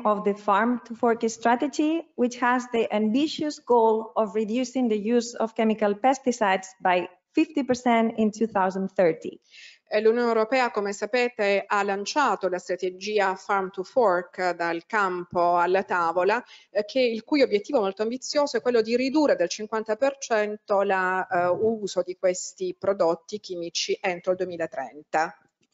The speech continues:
Speaker 1: And this is a very ambitious goal. We are running out of time, so if we want to achieve it, biological control has to play a key role.
Speaker 2: È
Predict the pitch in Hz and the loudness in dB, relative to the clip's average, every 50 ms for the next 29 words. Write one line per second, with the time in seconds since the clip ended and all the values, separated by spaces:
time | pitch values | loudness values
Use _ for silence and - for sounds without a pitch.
0 | _ _ - - _ _ _ _ _ _ _ _ _ - 208 233 233 226 - - | _ _ -20 -20 _ _ _ _ _ _ _ _ _ 0 2 4 4 4 2 -2
1 | - - - 196 247 269 247 269 233 233 226 190 220 220 226 220 233 226 208 - | -10 -12 -2 2 4 6 6 6 4 4 2 2 4 2 4 4 2 2 0 0
2 | - 208 208 202 190 214 226 233 - 294 302 294 269 311 311 311 320 311 277 233 | 0 0 -2 0 0 0 -2 0 0 0 0 2 4 4 6 6 6 4 4 4
3 | 226 208 202 202 175 - - - - _ _ - 214 233 254 277 277 277 269 254 | 4 6 6 4 4 2 -2 -8 -20 _ _ 2 4 4 4 4 4 2 0 0
4 | 254 - 233 226 240 240 247 277 262 - - 277 277 277 285 294 285 285 - - | 0 2 2 2 2 2 0 -4 -4 0 0 2 2 4 2 0 -2 -4 -6 -6
5 | 226 214 214 220 214 247 233 202 233 233 233 226 - 208 208 208 - 262 277 285 | -4 -2 -2 0 0 0 2 2 2 0 0 0 0 -2 -2 0 0 0 0 2
6 | 233 214 190 175 170 - - - - 202 220 226 226 226 226 240 233 240 240 240 | 2 4 2 2 2 0 -6 -14 -4 0 2 4 6 6 6 6 4 2 0 0
7 | 220 208 - 220 208 208 - 254 247 233 202 185 185 - 196 202 202 - - 214 | 0 -2 -2 -4 -6 -4 0 2 2 4 2 0 -2 -4 -6 -6 -6 -6 -10 -8
8 | - 202 208 202 196 - - 196 190 - - 208 196 - 170 - - - - - | -4 -2 0 0 0 0 -2 -4 -6 -2 0 0 2 2 2 0 0 -2 -4 -8
9 | _ _ _ _ _ _ _ _ _ _ _ _ 302 - 220 226 226 220 226 220 | _ _ _ _ _ _ _ _ _ _ _ _ -18 -12 -10 -8 -8 -8 -10 -12